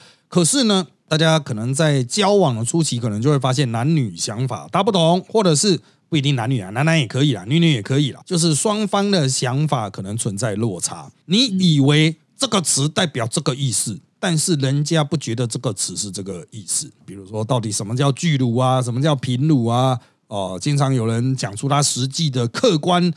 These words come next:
Speaker 1: 数据之后，你会觉得干屁啦，这算什么啊？哦，这个，这个不算。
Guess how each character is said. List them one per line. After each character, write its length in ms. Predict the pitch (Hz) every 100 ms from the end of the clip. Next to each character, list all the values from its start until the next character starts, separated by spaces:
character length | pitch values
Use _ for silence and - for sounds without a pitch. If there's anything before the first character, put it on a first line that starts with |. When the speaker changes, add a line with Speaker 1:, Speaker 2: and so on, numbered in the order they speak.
| - _
Speaker 1:
数 320 | - 254 180
据 220 | 147 180
之 120 | 147
后， 140 | 175 165
你 100 | 120
会 80 | 151
觉 140 | 143
得 60 | 170
干 180 | 220
屁 340 | 156 220 233 202
啦， 200 | 147 131
这 80 | 156
算 240 | 165 180
什 80 | 147
么 160 | 117 110
啊？ 140 | 101 - _
哦， 520 | 95 95 95 92 92 95
这 80 |
个， 460 | 117 113 107 104 101
这 60 | 127
个 80 | 139
不 80 |
算。 220 | 117 156